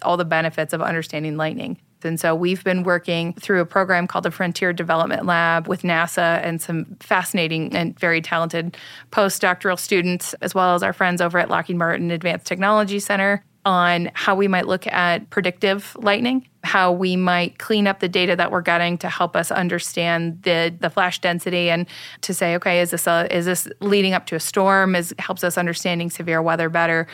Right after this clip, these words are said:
And we're also even going as far as inquiring of that data, you know, how do we connect that with lightning strikes that might ignite wildfires?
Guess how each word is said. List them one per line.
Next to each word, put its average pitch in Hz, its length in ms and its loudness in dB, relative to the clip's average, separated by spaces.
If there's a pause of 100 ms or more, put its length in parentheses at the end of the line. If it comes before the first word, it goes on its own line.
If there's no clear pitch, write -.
(360)
And 185 120 2
we're 185 120 2
also 254 300 0
even 226 460 2
going 208 320 2
as 190 120 -2
far 190 240 2
as 185 180 0
inquiring 185 540 2
of 170 80 0
that 170 160 2
data, 170 360 2
you 175 80 -2
know, 165 120 0
how 196 260 2
do 190 100 2
we 185 100 0
connect 170 320 -4
that 165 260 0
with 170 160 -2
lightning 175 400 0
strikes 175 320 -2
that 175 100 -2
might 170 260 -2
ignite 175 300 -2
wildfires? - 640 -2